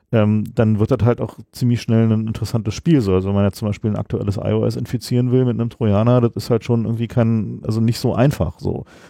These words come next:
Da muss man halt schon irgendwie Geld auf den Tisch legen für Sicherheitslücken, beziehungsweise diese Sicherheitslücken entwickeln. Und eigentlich wäre ja der Staat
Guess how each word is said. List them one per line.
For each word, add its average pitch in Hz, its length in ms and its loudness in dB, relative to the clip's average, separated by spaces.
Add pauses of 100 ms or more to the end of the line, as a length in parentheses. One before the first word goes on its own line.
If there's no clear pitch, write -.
Da 98 120 0
muss 92 160 -4
man 107 100 4
halt 104 140 2
schon 107 140 0
irgendwie 104 380 -2
Geld 104 280 -2
auf 95 80 -4
den 120 100 -2
Tisch - 220 -2
legen 113 240 2
für 113 160 0
Sicherheitslücken, 120 920 0
beziehungsweise 107 500 0
diese 107 160 0
Sicherheitslücken 101 460 -2
entwickeln. 120 340 -4 (300)
Und 104 220 0
eigentlich 135 580 0 (380)
wäre 120 280 4
ja 110 140 4
der 98 140 2
Staat 143 500 0